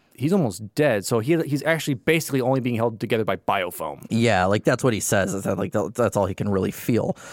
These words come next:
Speaker 2: So we see the oncoming, like, he's, he's starting to die.
Speaker 1: Mm-hmm.
Speaker 2: And w-, and his last few actions are he's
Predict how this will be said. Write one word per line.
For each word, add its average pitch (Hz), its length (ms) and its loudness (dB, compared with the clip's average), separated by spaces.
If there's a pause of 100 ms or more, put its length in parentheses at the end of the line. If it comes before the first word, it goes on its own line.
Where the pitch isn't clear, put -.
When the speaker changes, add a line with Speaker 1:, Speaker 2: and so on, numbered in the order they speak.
(220)
Speaker 2:
So - 160 2
we 120 180 0
see 147 260 2
the 117 200 2
oncoming, 101 1200 2
like, 120 220 2
he's, 151 240 0
he's 143 200 0
starting 143 420 2
to 98 100 0
die. - 500 -4 (280)
Speaker 1:
Mm-hmm. 131 180 2
Speaker 2:
And 117 260 4
w-, 127 240 2
and 131 280 2
his 123 180 0
last 131 340 2
few 123 200 2
actions 98 480 0
are - 80 0
he's 107 220 -2